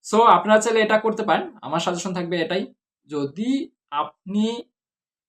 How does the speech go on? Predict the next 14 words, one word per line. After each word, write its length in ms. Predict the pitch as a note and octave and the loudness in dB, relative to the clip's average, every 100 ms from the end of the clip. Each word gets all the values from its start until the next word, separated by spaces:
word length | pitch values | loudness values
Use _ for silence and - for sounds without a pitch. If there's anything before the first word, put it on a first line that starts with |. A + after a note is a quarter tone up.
| _ _ _ | _ _ _
ডুয়েটে 440 | D3 F#3+ G3 G#3+ G#3 | 2 4 4 0 2
চান্স 340 | G3 F#3+ - | 0 0 -4
পাবেন 440 | C#4 C#4+ C#4 A#3 - _ _ _ _ | 4 4 4 0 -8 _ _ _ _
এই 160 | - G#3 | 0 2
মন 160 | G#3 F#3+ | 2 0
মানসিকতা 400 | E3+ E3 E3 D3+ | -2 -4 -6 -6
থাকে 280 | C#3+ D#3 B3 - | -6 -10 -10 -12
তাহলে 280 | C#3 C#3 | -8 -4
ওয়েলকাম, 480 | C3+ C3 B2+ C#3+ G#3 - _ | -2 -2 -6 -8 -10 -14 _
আপনি 240 | A#2 B2+ | -18 -16
ডুয়েট 200 | B2 B2+ | -10 -10
কোচিং 240 | B2+ C#3 D3 | -10 -16 -14
করতে 220 | D3+ D#3 | -16 -10
পারেন। 200 | D#3 E3 | -8 -8